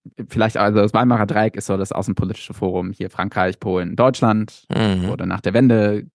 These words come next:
Speaker 1: gegründet, um besonders so die neuen oder, äh, aufst-, irgendwie in die E U eintretenden neuen
Speaker 2: Mhm.
Speaker 1: Länder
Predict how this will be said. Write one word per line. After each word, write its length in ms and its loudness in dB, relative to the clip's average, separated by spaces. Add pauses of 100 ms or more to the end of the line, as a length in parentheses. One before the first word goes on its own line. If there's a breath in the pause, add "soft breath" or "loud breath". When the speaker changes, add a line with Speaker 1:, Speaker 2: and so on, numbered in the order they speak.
(160)
Speaker 1:
gegründet, 440 -6
um 80 -12
besonders 360 -12
so 260 -6
die 340 -12 (400)
neuen 580 4
oder, 440 -4 (280)
äh, 120 -10 (180)
aufst-, 260 0 (340)
irgendwie 680 -4 (140)
in 180 2
die 320 2
E 80 -6
U 320 4
eintretenden 920 0 (440)
neuen 280 2
Speaker 2:
Mhm. 60 2
Speaker 1:
Länder 460 2